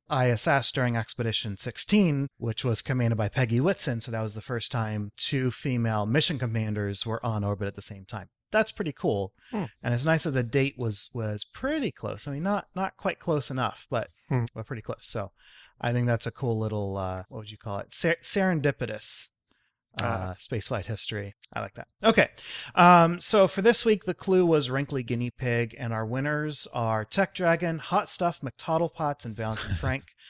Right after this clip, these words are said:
Speaker 1: So that's, that's two new names and one absolutely fantastic name. I actually went and checked because I, I thought that maybe this was somebody guessing and then changing their Twitter name,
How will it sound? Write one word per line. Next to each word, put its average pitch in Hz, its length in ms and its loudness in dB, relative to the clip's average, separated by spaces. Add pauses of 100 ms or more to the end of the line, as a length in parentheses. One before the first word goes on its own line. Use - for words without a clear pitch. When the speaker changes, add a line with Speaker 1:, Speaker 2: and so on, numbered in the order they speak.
(220)
Speaker 1:
So - 200 -2
that's, 127 360 2
that's 127 320 -4
two 220 340 4
new 202 220 4
names 180 560 2
and 120 320 -2
one 147 340 -2 (100)
absolutely 120 640 -4
fantastic 117 840 -10
name. 123 420 -8 (100)
I 147 120 6
actually 147 320 6
went 160 300 4
and 131 220 2
checked - 540 4
because 120 500 2
I, 113 200 2 (200)
I 123 140 2
thought 123 300 2
that 120 180 2
maybe 120 320 2
this 113 240 0
was 110 300 0
somebody 120 340 2
guessing 113 480 2
and 110 100 0
then 104 140 0
changing 120 440 0
their 107 120 0
Twitter 120 320 -2
name, 120 400 -2